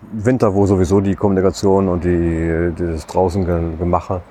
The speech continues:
weniger wird wieder. Äh, es entwickelt sich bei uns halt nicht so, dass wir viele, äh, Kinder zu Hause treffen oder bei irgendwelchen Kindern zu Hause säßen, um dort, äh, die Kinder spielen zu lassen. Vielleicht wäre das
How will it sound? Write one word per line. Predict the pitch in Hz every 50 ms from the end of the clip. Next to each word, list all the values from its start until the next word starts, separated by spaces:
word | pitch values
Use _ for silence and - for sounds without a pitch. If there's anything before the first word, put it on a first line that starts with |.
| - - - - - - - - - -
weniger | 90 98 107 110 107 104 104 95 95 90 87 76
wird | 92 101 101 90 92 92
wieder. | 95 95 95 90 90 90 87 87 85 71 76 90 92 - 98 98 92 90 90 90 90 - - - - - - - - -
Äh, |
es | - - -
entwickelt | - 123 95 - 113 - 123 101
sich | 135 123 -
bei | 131 117
uns | 123 - -
halt | 117 101
nicht | 101 117 123
so, | - - 131
dass | 117 120 113 - -
wir | 110 107 104 101 - - - - - - - - -
viele, | - - - 131 123 107 107 104 98 98 95 - - 104 104 101 101 101 101
äh, |
Kinder | 95 - 135 143 123 104
zu | - - 107 -
Hause | 139 165 180 143
treffen | 131 - - 143 131 - 147 131
oder | 117 110 110 101
bei | 95 101 95 90
irgendwelchen | 87 110 127 117 107 101 90 104 104 101
Kindern | - 131 131 123 113
zu | - 101 85
Hause | 98 117 127 120 117 120 120 120 110 - - - -
säßen, | - 107 98 127 127 123 117 120 117 - - - 127 120 120 117 107 - - _ _ _ - - - - - - - - - - - - -
um | 110 110 104
dort, | 110 110 110 110 110 - - -
äh, | 127 - 107 110 107 107 107 98 92 - -
die | 113
Kinder | - - 110 101 98
spielen | - - - 107 101 95
zu | - 107
lassen. | 98 95 98 98 - 107 95
Vielleicht | - 104 98 92 - 87 87
wäre | 101 113 131 127 123 113
das | 117 117 104 - - - -